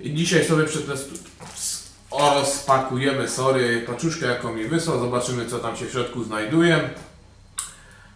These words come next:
I wysłał mi też rzeczy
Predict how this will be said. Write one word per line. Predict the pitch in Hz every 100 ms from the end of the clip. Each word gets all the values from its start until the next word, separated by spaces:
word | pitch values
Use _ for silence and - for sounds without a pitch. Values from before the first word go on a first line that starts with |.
| - - - - -
I | 190
wysłał | 180 190 - 190 185
mi | 139 -
też | 139 139 135 - - - - - - - - -
rzeczy | 110 107 156 143 - - 185